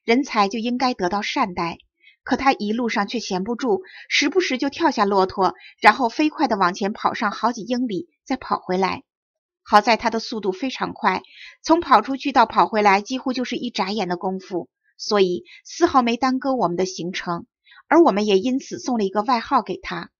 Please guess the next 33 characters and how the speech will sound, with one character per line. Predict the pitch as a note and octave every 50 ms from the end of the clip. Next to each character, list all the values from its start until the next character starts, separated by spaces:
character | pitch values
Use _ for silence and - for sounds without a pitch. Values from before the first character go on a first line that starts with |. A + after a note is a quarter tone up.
| _ _ _
飞 | - C#4 C4
毛 | B3 G#3+ G#3+
腿。 | - - - G#3 - - - _ _ _ _ _ _ _ _ _ _ D4+ D#4 E4 _ F4 _ _ _
下 | - - F#4+ F4+
面 | F#4 F4
讲 | C4+ C4 C4+ C#4+
讲 | B3+ A3+
顺 | - - D#4 C#4+
风 | C#4 - D4+ D4+
耳 | D4 A#3 - -
和 | - G#3+
神 | G#3+ - A3+ B3
枪 | - - C4+ C#4
手 | C#4 - A3+ - -
吧。 | - F3+ F3 F3+ - - _ _ _ _ _ _ _ _ _ _
我 | - C4+ C4
是 | - D#4+
在 | E4+ D#4+ C#4
同 | - - G#3 G3+ A#3+
一 | C4 B3+
天 | - A#3+ G#3+ G#3+
遇 | G#3 A3 A3
到 | A3+ G3 F#3+
飞 | - A#3 G#3
毛 | G3 F#3+ G3 G3
腿 | - F#3 F3+
和 | - G3+
其 | - - -
他 | - - G#3 G3
人 | G3 F3 - -
的， | - F3+ - - - _ _ _ _
不 | - F3+
过 | F3+ G#3+ G3+ F#3+ F#3 F#3+